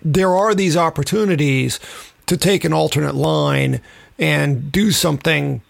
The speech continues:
you know, a little more rad. And the idea of inserting that sort of stuff into a longer ride so that you get this big hit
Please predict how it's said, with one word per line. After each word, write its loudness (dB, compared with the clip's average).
you 0
know, 0
a -2
little 2
more 2
rad. 0
And 0
the 2
idea 2
of 2
inserting 0
that -4
sort -2
of -4
stuff -4
into -2
a 2
longer 0
ride -4
so -2
that -2
you -2
get -2
this -4
big -2
hit -2